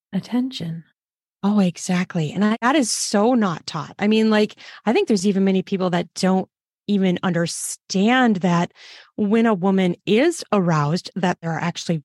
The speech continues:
Speaker 2: physical changes that occur to her vagina, to her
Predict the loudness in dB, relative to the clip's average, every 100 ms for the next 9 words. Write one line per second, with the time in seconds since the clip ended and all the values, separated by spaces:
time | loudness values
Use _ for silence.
0 | -2 0 0 -4 -6 -4 0 2 2 0
1 | -2 -2 -2 -2 _ _ _ -8 -8 -8
2 | -8 -6 -6 -6 -6 -4 -6 -4 -2 0
3 | 2 0 0 0 0 0